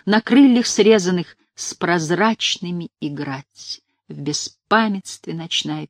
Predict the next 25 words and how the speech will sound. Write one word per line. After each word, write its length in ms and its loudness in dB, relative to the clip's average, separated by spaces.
песня 520 -10
поется. 680 -14
А 100 -6
на 120 -4
губах, 400 -6
как 180 -14
черный 460 -6
лед, 260 -8
горит 520 -6
и 100 -2
мучит 420 -4
память, 520 -6
не 80 -8
хватает 580 -4
слова, 580 -6
не 260 2
выдумать 640 -4
его. 300 -12
Оно 340 0
само 580 -4
гудит, 580 -8
качает 800 -2
колокол 540 0
беспамятства 1200 -6
ночного. 680 -6